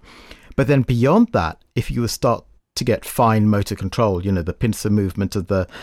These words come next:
thumb and the forefinger, the rotation of the wrist, uh, the, the grappling of the entire hand, um, and so on,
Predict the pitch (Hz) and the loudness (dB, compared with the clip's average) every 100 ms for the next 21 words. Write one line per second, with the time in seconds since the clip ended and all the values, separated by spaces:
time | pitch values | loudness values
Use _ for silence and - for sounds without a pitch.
0 | - - 123 202 185 - 147 135 - 131 | -20 -2 2 2 2 0 0 0 2 2
1 | 127 127 117 95 87 90 117 110 - 92 | 4 4 2 2 -2 -2 -2 -2 -2 -4
2 | 90 95 139 151 - - - - - 92 | -2 -2 2 0 0 -10 -20 -20 -6 -2
3 | 87 87 92 87 78 110 - 127 117 - | 0 0 0 0 -2 -4 0 0 0 0
4 | 147 139 131 - - 110 101 101 101 - | 2 4 2 -4 -6 -4 -2 -2 -2 -2
5 | 117 113 104 110 120 123 127 - - - | -2 0 2 2 2 2 -2 -6 -20 -20
6 | - - - - 113 104 104 - 117 104 | -20 -20 -20 -2 2 2 2 2 0 2
7 | - 180 90 76 | 4 4 4 0